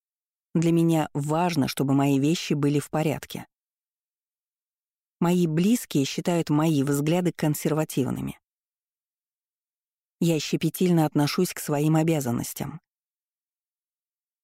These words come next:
Я стараюсь соблюдать баланс между осторожностью и храбростью. В своих действиях люди должны опираться на мораль. Важно уважать власть.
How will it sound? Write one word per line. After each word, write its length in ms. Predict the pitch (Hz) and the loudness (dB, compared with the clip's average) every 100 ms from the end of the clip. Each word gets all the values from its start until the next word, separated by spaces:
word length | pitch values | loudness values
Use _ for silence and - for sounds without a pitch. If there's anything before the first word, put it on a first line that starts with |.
| _ _ - | _ _ 0
Я 120 | 180 | 0
стараюсь 400 | - 185 214 214 | 2 0 2 0
соблюдать 520 | - 180 175 175 180 | 0 2 2 2 0
баланс 640 | 165 175 180 156 135 - 147 | 0 0 2 0 -2 -4 0
между 320 | 143 143 143 | 2 2 -2
осторожностью 840 | 135 - 151 208 180 135 - 143 | -2 -2 0 2 2 0 0 0
и 60 | 147 | 0
храбростью. 800 | - 156 143 117 - - - - _ _ _ _ _ _ _ _ _ _ _ _ _ _ _ _ _ _ _ _ | 0 -2 -2 -4 -6 -10 -14 -14 _ _ _ _ _ _ _ _ _ _ _ _ _ _ _ _ _ _ _ _
В 80 | - | -14
своих 420 | - 156 147 143 | -4 0 2 2
действиях 640 | 139 165 180 - 127 120 160 | 2 2 0 0 -2 0 0
люди 240 | 160 160 | 2 2
должны 420 | 143 139 143 156 | 0 -2 2 2
опираться 540 | 151 151 135 131 - 143 | 2 0 -2 -2 -2 0
на 100 | 147 | 2
мораль. 420 | 156 160 110 - _ _ _ _ _ _ _ _ _ _ _ _ _ _ _ - | 4 2 -2 -8 _ _ _ _ _ _ _ _ _ _ _ _ _ _ _ -2
Важно 480 | 165 185 180 170 - | 0 0 2 0 2
уважать 560 | 156 156 160 165 165 156 | 0 0 0 0 0 0
власть. 580 | 156 139 - - - | 0 0 -2 -12 -14